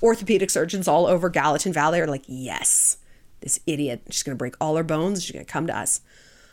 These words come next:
But it doesn't scare me. And I look at it, it's like, "Yeah, this is unlikely, but everything I've done is unlikely." And you might be thinking, "All right, well, good for you, Shalyn. Like, you ha-, you have done these things." Like, I haven't done,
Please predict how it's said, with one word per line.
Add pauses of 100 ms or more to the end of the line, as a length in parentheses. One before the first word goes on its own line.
(380)
But
it
doesn't
scare
me.
And
I
look
at
it,
it's
like,
"Yeah,
this
is
unlikely,
but
everything
I've
done
is
unlikely." (680)
And
you
might
be
thinking, (360)
"All
right,
well,
good
for
you,
Shalyn.
Like,
you
ha-,
you
have
done
these
things."
Like,
I
haven't
done,